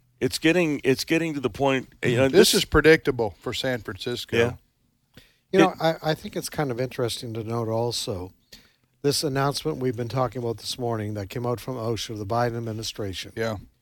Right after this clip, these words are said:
Speaker 3: F-, within forty-eight hours of the elections where Democrats were trounced in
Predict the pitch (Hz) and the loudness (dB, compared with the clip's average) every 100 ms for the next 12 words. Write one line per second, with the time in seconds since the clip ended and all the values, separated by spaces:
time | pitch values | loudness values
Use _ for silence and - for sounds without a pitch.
0 | _ _ _ _ _ _ _ _ - - | _ _ _ _ _ _ _ _ -16 -12
1 | 170 156 175 156 - 185 202 185 180 175 | -2 2 2 0 0 2 2 0 0 -2
2 | 175 139 95 - - - _ - 131 139 | -2 -4 -4 -6 -8 -12 _ -8 -4 -2
3 | 131 139 147 - 120 127 - - _ - | 0 0 -2 -6 -8 -12 -14 -20 _ -6
4 | 123 120 120 123 - _ _ - 143 131 | 0 2 2 0 -4 _ _ -2 0 -2
5 | - 135 127 - 123 104 - 151 127 98 | -4 -2 0 -4 -10 -10 -8 -6 -6 -6
6 | - - - - - _ _ _ _ _ | -10 -12 -12 -12 -12 _ _ _ _ _
7 | - 135 120 113 110 | -8 -4 -4 -4 -8